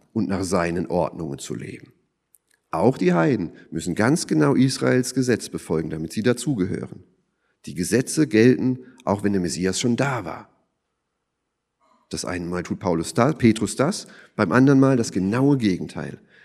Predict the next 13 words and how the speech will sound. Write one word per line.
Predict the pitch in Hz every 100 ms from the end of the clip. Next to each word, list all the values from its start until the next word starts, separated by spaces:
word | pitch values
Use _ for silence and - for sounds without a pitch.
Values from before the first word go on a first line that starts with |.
| -
Er | - -
vertritt | 87 - 107 165 - - _ _ _ _
zwei | - 80 85
unterschiedliche | - 123 135 147 - 110 101 110 95 95
Wege | 87 90 95 95 - - _ _ -
zu | - 107
Gott. | 87 73 - - _ _ _ _ _ _ _ _ _ _ _ _ -
Petrus, | 101 87 - 52 - - _ _ - - _ _ _ _ _ _ _ -
Kephas, | - 110 98 - 80 - -
der | - 82
Fels. | - 87 71 - - - _ _ _ _ _ _ _ _ _ _ -
Fest, | - 110 - - - - - _ _ _ _ _ _ _ _ _ _
beständig, | - 85 - 92 95 110 120 127 - -